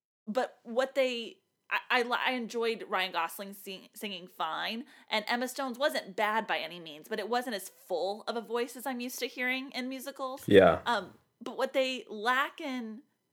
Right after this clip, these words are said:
Speaker 1: that training, that in singing, they make up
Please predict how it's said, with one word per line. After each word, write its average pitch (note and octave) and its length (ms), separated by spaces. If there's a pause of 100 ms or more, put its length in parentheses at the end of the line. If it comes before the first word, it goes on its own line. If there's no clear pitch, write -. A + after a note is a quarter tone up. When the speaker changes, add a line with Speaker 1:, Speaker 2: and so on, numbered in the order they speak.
(260)
Speaker 1:
that G#3+ 300 (720)
training, G#3+ 800
that G3+ 260
in F#3+ 200
singing, E3 600 (240)
they A3+ 160
make A3 320
up G#3+ 180